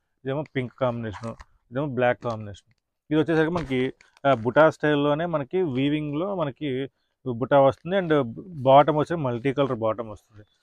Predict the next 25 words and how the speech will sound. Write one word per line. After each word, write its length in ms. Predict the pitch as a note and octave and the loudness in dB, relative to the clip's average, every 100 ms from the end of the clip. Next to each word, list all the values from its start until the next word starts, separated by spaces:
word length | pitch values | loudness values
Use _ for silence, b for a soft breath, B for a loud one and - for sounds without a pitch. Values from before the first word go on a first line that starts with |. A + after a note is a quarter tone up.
| _ | _
ఇదిగోండి, 340 | C3 A#2+ G#2 G2 _ _ _ C3+ | -10 -8 -10 -16 _ _ _ 2
టాప్ 200 | C3+ C#3 | 2 2
అయితే 180 | C#3 D3+ | 0 0
మీకు 200 | C#3+ C3 C3 | -2 -4 -4
బాటమ్ 280 | A#2+ B2+ C3+ | 0 0 -2
అయితే 100 | C3+ | -4
ప్లెయిన్ 280 | - C3 C3 | -6 -8 -6
వస్తుంది 340 | B2+ - C#3 | -8 -8 -6
and 120 | G#3 E3+ | -6 -4
మల్టీ 240 | B2+ A#2 | -6 -6
కలర్ 200 | A#2+ B2 | -6 -8
బాటమ్ 300 | A#2+ A2+ G#2+ | -4 -6 -6
వస్తుంది. 300 | G#2+ - A2 G#2+ | -14 -18 _ -20
ఇదిగోండి, 260 | A#2+ A2+ | -18 -18
మీకు 140 | A2 A#2 B2 | -16 -12 -8
ఇదైతే 260 | B2 B2 | -8 -8
మీకు 160 | E3 B2 | -10 -14
క్లియర్‌గా 360 | - B2 A#2+ A2+ | -10 -8 -4 -6
అర్థమవుతుంది. 520 | G#2 A2 G2+ G#2+ F3 - _ _ _ | -6 -12 -12 -16 -16 -16 _ _ _
అదే 140 | B2+ C3 | -4 -4
స్టైల్ 260 | - C3 | -4 -6
మనకి 200 | E3 C#3+ | -6 -6
త్రీ 200 | B2 A#2 B2+ | -8 -6 -4
కలర్ 280 | C3 A#2+ | -4 -6
మ్యాచింగ్ 460 | A#2+ A2+ - A#2 C3+ | -8 -10 -10 -12 -10